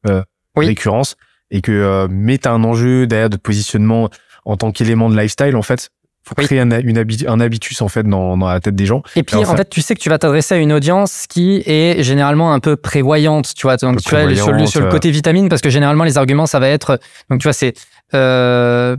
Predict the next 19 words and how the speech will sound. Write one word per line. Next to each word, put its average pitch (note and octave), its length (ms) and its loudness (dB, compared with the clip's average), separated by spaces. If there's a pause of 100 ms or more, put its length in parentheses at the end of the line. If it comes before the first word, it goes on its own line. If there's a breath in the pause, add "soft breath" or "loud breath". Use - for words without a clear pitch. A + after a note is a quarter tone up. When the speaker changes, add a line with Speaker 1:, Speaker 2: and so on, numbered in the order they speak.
Speaker 2:
painkiller, D3+ 500 2
euh, B2 320 2
donc, B2+ 260 -2
euh, B2+ 240 2
le C3 100 2
Doliprane, D3 460 0
par B2 120 2
exemple, D3 360 0 (260 loud breath)
c'est, E3 360 0
ben, C3 240 0 (320)
on C#3+ 160 2
t'enlève F#3 380 0
ton D#3+ 120 0
mal C#3 140 2
de C3+ 80 2
tête. - 400 -4 (460)
Et C#3+ 80 0
vitamine, D#3+ 440 2
c'est, - 320 0